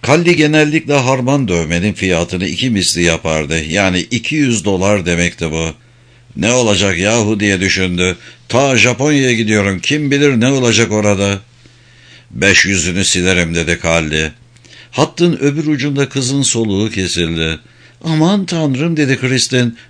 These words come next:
"Bu esaslı bir harman olacak galiba. Kimle alt üst olacağız bu kez? Bir gorille falan mı yoksa?"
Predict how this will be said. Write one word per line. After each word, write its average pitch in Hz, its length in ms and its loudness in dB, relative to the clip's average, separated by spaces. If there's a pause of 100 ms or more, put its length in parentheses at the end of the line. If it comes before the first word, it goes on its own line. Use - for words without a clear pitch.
"Bu 156 180 2
esaslı 165 520 2
bir 175 100 6
harman 156 420 0
olacak 160 460 0
galiba. 120 560 2 (420)
Kimle 208 300 4
alt 165 360 4
üst 160 180 0
olacağız 147 560 2
bu 143 80 -2
kez? 170 420 0 (180)
Bir 151 200 4
gorille 160 540 4
falan 170 320 2
mı 214 120 0
yoksa?" 131 500 0